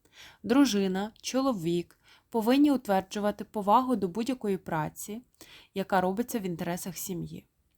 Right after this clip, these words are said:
Усі найважливіші питання життя сім'ї мають вирішуватися подружжям спільно на засадах рівності. Дружина,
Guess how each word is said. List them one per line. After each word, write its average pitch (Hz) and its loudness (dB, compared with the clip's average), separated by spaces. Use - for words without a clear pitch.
Усі 247 4
найважливіші 254 4
питання 185 -4
життя 202 -6
сім'ї 190 -2
мають 240 0
вирішуватися 190 -4
подружжям 190 -4
спільно 175 -6
на 202 -4
засадах 233 -4
рівності. 170 -6
Дружина, 202 2